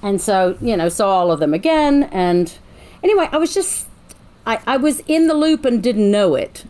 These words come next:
for future productions. I had no idea. So then a year later, they were kind of faffing around with me a little bit, uh, not offering me anything, but talking to me about where they might have an opening as a Grizabella. And,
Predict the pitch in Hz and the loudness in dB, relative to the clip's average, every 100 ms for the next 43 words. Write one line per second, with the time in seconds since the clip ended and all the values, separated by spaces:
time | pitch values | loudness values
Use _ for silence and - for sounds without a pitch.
0 | - - 202 196 190 185 - - 226 208 | -20 -6 0 2 2 0 -6 -6 -2 -2
1 | - 180 185 180 - - 143 139 151 185 | -2 -4 -2 -2 -4 -6 -8 -6 -4 -2
2 | 175 180 160 156 160 - - - - - | -2 0 0 0 -2 -2 -8 -20 -20 -20
3 | - - 240 226 214 196 190 247 254 262 | -16 -4 0 0 0 -4 0 2 2 0
4 | - - 202 226 233 226 269 330 190 156 | -2 -2 0 2 2 2 2 2 2 0
5 | 247 - - - - - - - - - | -2 -6 -20 -20 -20 -16 -14 -14 -16 -18
6 | - - - 285 294 294 320 311 302 269 | -18 -20 -6 -2 -2 0 0 0 0 -2
7 | 269 247 226 226 226 208 180 175 160 151 | 0 0 2 2 2 2 0 0 0 0
8 | 147 139 147 170 - - 170 170 175 202 | -2 0 0 0 -4 -4 0 2 0 0
9 | 226 233 226 185 160 151 147 151 147 143 | 0 0 0 0 2 2 0 -2 -2 -2
10 | 160 180 175 - - 220 214 220 196 180 | -2 -2 -4 -8 -6 -4 -2 -2 0 0
11 | 175 - - 180 185 175 175 170 180 170 | 0 -2 -4 -2 0 0 0 0 0 0
12 | 165 170 170 160 156 151 156 165 160 156 | 2 0 0 -2 -2 -2 -2 -2 -2 -2
13 | 208 185 127 156 170 170 170 | -2 0 -4 -4 -2 -2 -2